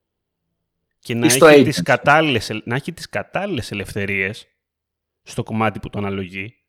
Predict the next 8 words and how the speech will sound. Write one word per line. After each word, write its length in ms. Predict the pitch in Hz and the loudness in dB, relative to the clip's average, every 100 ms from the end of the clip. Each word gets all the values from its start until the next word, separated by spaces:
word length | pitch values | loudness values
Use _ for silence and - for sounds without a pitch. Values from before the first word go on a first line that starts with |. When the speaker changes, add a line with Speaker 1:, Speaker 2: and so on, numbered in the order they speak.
| _ _ | _ _
Speaker 1:
ώστε 460 | - 110 - 127 - _ _ _ | -14 -14 -6 -6 -6 _ _ _
να 220 | - 127 123 | -8 -6 -4
μπορεί 320 | 117 120 147 | -2 -2 -2
να 140 | 165 | -6
φέρει 220 | - 156 | -4 -6
το 100 | 151 | -4
επιθυμητό 400 | 160 - 127 120 | -8 -6 -6 -4
αποτέλεσμα. 760 | 156 139 - 156 117 90 90 - | -6 -6 -4 -2 -2 -6 -12 -16